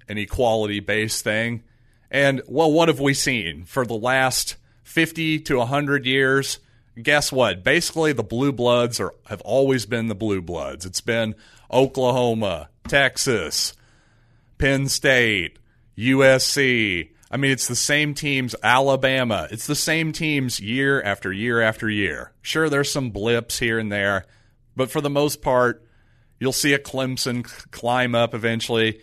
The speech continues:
You might see a Nebraska climb down. But for the most part, for decades on end,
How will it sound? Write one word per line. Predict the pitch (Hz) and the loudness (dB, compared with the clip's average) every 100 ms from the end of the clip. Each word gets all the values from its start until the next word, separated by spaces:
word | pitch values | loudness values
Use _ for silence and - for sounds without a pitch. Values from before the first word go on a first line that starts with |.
| - | -6
You | 117 | 2
might | 120 113 | 2 2
see | 131 | 0
a | 120 | 0
Nebraska | 113 98 104 110 113 117 | 0 0 2 2 0 -4
climb | 107 - 113 113 110 | -6 -4 -4 -2 -2
down. | 101 107 107 95 92 - _ _ _ _ _ _ - | 0 0 0 -2 -6 -12 _ _ _ _ _ _ -8
But | 127 | -6
for | - | -2
the | 165 | 0
most | 175 175 - | 0 0 4
part, | 156 139 | 4 4
for | 143 | 0
decades | 117 135 135 127 113 110 | 2 4 4 2 -2 -2
on | 110 107 | -2 0
end, | 107 107 101 | -2 -2 -6